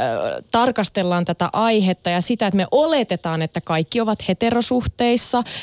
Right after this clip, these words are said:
ja että kaikki on sen yhden kumppanin kanssa. Niin kuin sanoit, Marja, niin, niin jotkut ihmiset ha-, valitsee ja haluaakin elää, elää yksin tai haluaa olla useamman kumppanin kanssa. Niin miten näissä keskusteluissa voitaisiin ottaa huomioon sukupuolen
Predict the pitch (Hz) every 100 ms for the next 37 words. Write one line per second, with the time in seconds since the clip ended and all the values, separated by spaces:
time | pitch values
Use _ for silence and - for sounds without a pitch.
0 | 247 233 233 190 233 269 254 262 247 247
1 | 233 254 240 233 254 226 - 226 240 349
2 | 285 - 214 214 220 233 240 220 220 220
3 | 226 226 226 208 240 247 269 - 233 247
4 | 240 240 247 262 - - 311 302 269 -
5 | 262 269 294 330 302 190 175 - 175 -
6 | 175 175 165 - - - 208 196 - 202
7 | - 214 208 208 254 262 269 269 262 269
8 | 277 277 262 269 277 339 302 202 175 170
9 | 180 170 170 - 190 - - 247 247 175
10 | 311 - 523 311 269 - 349 - 247 -
11 | 220 220 254 440 - 208 240 247 226 220
12 | 302 349 247 180 170 170 170 - - 240
13 | 220 - 202 208